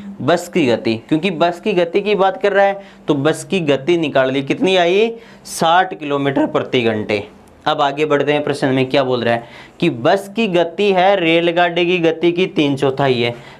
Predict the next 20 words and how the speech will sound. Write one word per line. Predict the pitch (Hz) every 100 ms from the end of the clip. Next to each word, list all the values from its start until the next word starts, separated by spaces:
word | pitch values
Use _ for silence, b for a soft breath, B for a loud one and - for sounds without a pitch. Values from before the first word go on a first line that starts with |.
| - -
क्या | 151
बोल | 156 156 147
रहा | 143
है? | 139 151 156 - -
देखो | 117 117 127
यहाँ | 120 117 117
तक | 139 135 _ _ _
अपना | 143 143 143
काम | 143 139 135 B B B -
बोल | 131 143
रहा | 156
है | 160
कि | 156 175
बस | 131 110 147 156 - -
की | 190 190
गति | 143 139 - 170 160
जो | 156 139
है | 127 135 156 160 - - - - _ _ _ - - -
क्या | 139
है? | 143 147 160 180